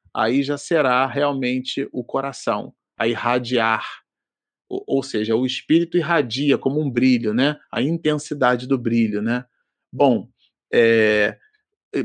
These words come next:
partindo desse princípio, então, a alma estaria centrada ou no cérebro ou no coração, é, quer dizer, ele, ele, a alma, ela tá situada num determinado espaço,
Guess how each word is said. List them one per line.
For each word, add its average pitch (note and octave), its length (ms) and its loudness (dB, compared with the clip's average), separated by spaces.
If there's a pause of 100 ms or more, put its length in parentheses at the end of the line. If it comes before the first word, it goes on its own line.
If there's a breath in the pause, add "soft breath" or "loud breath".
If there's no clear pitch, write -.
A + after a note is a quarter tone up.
partindo G#3+ 420 4
desse E3+ 280 2
princípio, D#3+ 560 -2
então, E3 300 0
a E3 60 6
alma E3+ 260 4
estaria D3+ 440 0
centrada C#3 680 -2
ou D#3+ 180 2
no E3+ 120 -2
cérebro C3 720 -2
ou C#3+ 220 0
no B2+ 140 -4
coração, D3 720 -2 (640)
é, G#2+ 500 -6
quer - 80 -6
dizer, G2 240 -8 (200)
ele, A2 580 -2 (640)
ele, A2+ 420 -2
a A2 140 0
alma, C3+ 520 0
ela A#2 200 0
tá A#2+ 180 -2
situada C#3+ 800 2
num B2 160 -2
determinado A#2 640 -4
espaço, - 720 -2